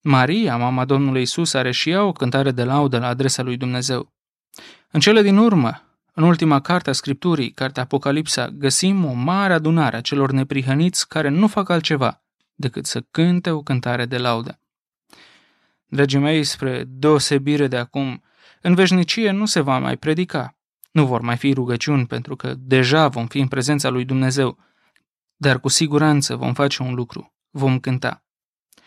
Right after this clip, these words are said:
Să ne întoarcem însă la cântarea lui Moise. Atmosfera descrisă până acum creează senzația de pace, de liniște. Dar,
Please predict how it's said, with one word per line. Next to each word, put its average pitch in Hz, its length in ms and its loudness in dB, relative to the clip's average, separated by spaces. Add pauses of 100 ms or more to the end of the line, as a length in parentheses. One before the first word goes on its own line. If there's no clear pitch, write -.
(600)
Să - 140 0
ne 202 80 6
întoarcem 214 360 4
însă 185 200 2
la 156 180 2
cântarea 143 400 2
lui 131 160 -2
Moise. 131 520 -4 (560)
Atmosfera 143 720 0
descrisă 135 440 -2
până 143 200 0
acum 156 480 2
creează 135 380 -4
senzația 127 460 0
de 120 120 -4
pace, 123 400 -2
de 127 180 -4
liniște. 139 580 0 (760)
Dar, 196 360 2